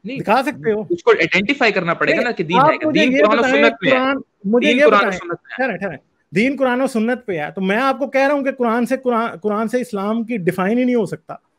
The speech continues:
Speaker 2: कुरान से इस्लाम के पांच pillars, कौन से हैं पांच pillars, बताएं जरा।
Speaker 1: कुरान ने वाजे कर दिया, कुरान मजीद ने नमाज के बारे में भी
Speaker 2: ठीक है,
Speaker 1: बताया, कुरान
Speaker 2: बिल-,
Speaker 1: मजीद ने
Speaker 2: बिल्कुल,
Speaker 1: ज़कात
Speaker 2: वाजे
Speaker 1: के बारे
Speaker 2: कर
Speaker 1: में भी
Speaker 2: दिए।
Speaker 1: बताया, कुरान ने
Speaker 2: अब
Speaker 1: रोजे
Speaker 2: मुझे
Speaker 1: के बारे में
Speaker 2: बताएं
Speaker 1: भी
Speaker 2: कि
Speaker 1: बताया,
Speaker 2: कुरान, किसी
Speaker 1: हज के
Speaker 2: बंदे
Speaker 1: बारे
Speaker 2: को
Speaker 1: में
Speaker 2: सिर्फ
Speaker 1: बताया।
Speaker 2: कुरान दे दें, वो नमाज का तरीका उसको पता होगा कैसे पढ़नी है?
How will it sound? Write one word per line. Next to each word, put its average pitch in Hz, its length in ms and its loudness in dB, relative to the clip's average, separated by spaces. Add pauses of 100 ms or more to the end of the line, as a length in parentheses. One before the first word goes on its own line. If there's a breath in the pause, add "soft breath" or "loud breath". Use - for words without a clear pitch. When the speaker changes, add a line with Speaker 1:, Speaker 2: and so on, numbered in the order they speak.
(640)
Speaker 2:
कुरान 254 400 6
से 294 160 2
इस्लाम 247 460 2
के 277 100 0
पांच 262 360 -2
pillars, 254 380 0
कौन 285 260 -2
से 269 100 -2
हैं 254 100 0
पांच 185 260 -6
pillars, 147 320 -10
बताएं 190 300 -4
जरा। 180 180 -8 (800)
Speaker 1:
कुरान 143 260 -4
ने 147 60 -8
वाजे 143 260 -6
कर 220 140 -6
दिया, 226 160 -10
कुरान 147 260 -4
मजीद 147 260 -2
ने 156 100 -4
नमाज 123 280 -4
के 143 100 -4
बारे 143 160 2
में 165 100 0
भी 175 60 4
Speaker 2:
ठीक 247 80 6
है, 240 40 2
Speaker 1:
बताया, 170 160 4
कुरान 147 200 2
Speaker 2:
बिल-, 135 100 -2
Speaker 1:
मजीद 226 120 2
ने 196 40 -2
Speaker 2:
बिल्कुल, 180 160 -2
Speaker 1:
ज़कात 214 100 6
Speaker 2:
वाजे 240 120 2
Speaker 1:
के - 60 2
बारे - 160 4
Speaker 2:
कर 156 40 -2
Speaker 1:
में 165 100 4
भी 170 40 4
Speaker 2:
दिए। 147 60 0
Speaker 1:
बताया, 170 160 -8
कुरान 151 180 -10
ने 151 60 0
Speaker 2:
अब 135 60 6
Speaker 1:
रोजे 135 80 6
Speaker 2:
मुझे 139 120 6
Speaker 1:
के 160 80 4
बारे 156 120 4
में 254 80 4
Speaker 2:
बताएं 170 100 4
Speaker 1:
भी 170 60 4
Speaker 2:
कि - 140 -6
Speaker 1:
बताया, - 140 2
Speaker 2:
कुरान, 233 180 2
किसी 277 360 -4
Speaker 1:
हज 262 100 2
के - 0 -
Speaker 2:
बंदे 269 120 4
Speaker 1:
बारे 277 140 4
Speaker 2:
को 277 60 4
Speaker 1:
में - 60 0
Speaker 2:
सिर्फ 277 140 -2
Speaker 1:
बताया। - 80 -8
Speaker 2:
कुरान 247 200 4
दे 262 240 4
दें, 190 320 -4 (140)
वो 226 180 6
नमाज 226 320 0
का 254 80 0
तरीका 233 340 0
उसको 233 180 -2
पता 226 200 -2
होगा 185 180 0
कैसे 180 240 -4
पढ़नी 160 280 -6
है? 156 80 -12